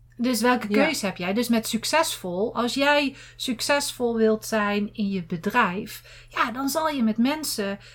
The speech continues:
Speaker 1: eh, moeten omgaan die in die manier, in die oplossingen gaat denken.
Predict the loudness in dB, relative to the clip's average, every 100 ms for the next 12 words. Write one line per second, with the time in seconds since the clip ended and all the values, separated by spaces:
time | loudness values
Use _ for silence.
0 | -20 -10 -6 2 4 4 0 -2 0 0
1 | -2 -4 -2 -2 -2 0 2 4 2 -2
2 | -6 2 4 6 6 4 4 4 6 6
3 | 6 4 4 4 4 4 0 2 2 0
4 | 0 -2 -2 -4 -4 0 4 4 2 0
5 | -12